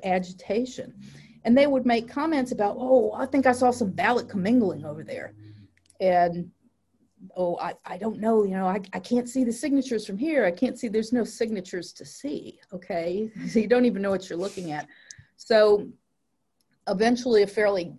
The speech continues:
a very high level operative, a guy, uh, from Virginia came in, and there were other people who said that they were there from the national Trump campaign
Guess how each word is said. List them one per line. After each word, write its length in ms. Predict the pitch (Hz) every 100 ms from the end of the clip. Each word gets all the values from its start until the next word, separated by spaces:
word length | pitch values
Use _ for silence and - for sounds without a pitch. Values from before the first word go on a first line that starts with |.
| -
a 80 |
very 380 | 185 180 240 233
high 340 | 196 220 226 226
level 420 | 220 214 190 175
operative, 800 | 175 196 214 190 190 185 185 -
a 100 | 190
guy, 600 | 185 190 196 196 190 196 - _ _ _ _ _ _ -
uh, 300 | 175 165 - - _ _ _ _ _ _ _ _ _ _ _ -
from 280 | 220 196
Virginia 600 | 185 196 175 175 247 240
came 340 | - - 196 196
in, 420 | 185 185 180 185
and 300 | - 175 185
there 80 | 190
were 160 | 190
other 200 | 175 190
people 340 | 190 214 196 185
who 480 | 190 185 185 180 -
said 260 | - 214 185
that 120 | 185
they 120 | 196
were 180 | 185 185
there 280 | 180 180 185
from 360 | - 185 175 165
the 280 | 190 190 -
national 540 | 190 190 196 226 175
Trump 360 | 175 - 202 -
campaign 760 | - 180 180 - 165 170 165